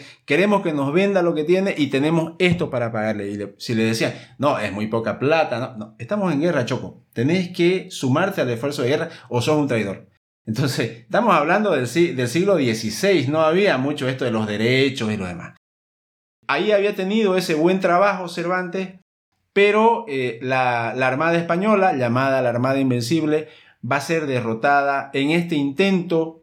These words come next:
de Felipe segundo de invadir Inglaterra. ¿Qué fue lo que hicieron los ingleses? Bueno, eran tantos los barcos españoles, por eso era la Armada Invencible, eran tantos que, eh, cuando están por llegar a las costas inglesas,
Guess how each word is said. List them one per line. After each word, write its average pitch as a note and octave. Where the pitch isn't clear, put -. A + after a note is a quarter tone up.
de B2
Felipe C#3+
segundo D#3
de B2+
invadir A#2+
Inglaterra. G#2+
¿Qué G3
fue G#3+
lo G3
que F3
hicieron G3
los E3+
ingleses? F3
Bueno, G3
eran A3
tantos C#3
los A2+
barcos A2+
españoles, G2
por A#2
eso B2+
era C3
la A2+
Armada A2+
Invencible, G#2+
eran G#3+
tantos B2+
que, E3+
eh, A2+
cuando B2+
están C3
por G3
llegar D#3+
a -
las D#3
costas D3
inglesas, C#3+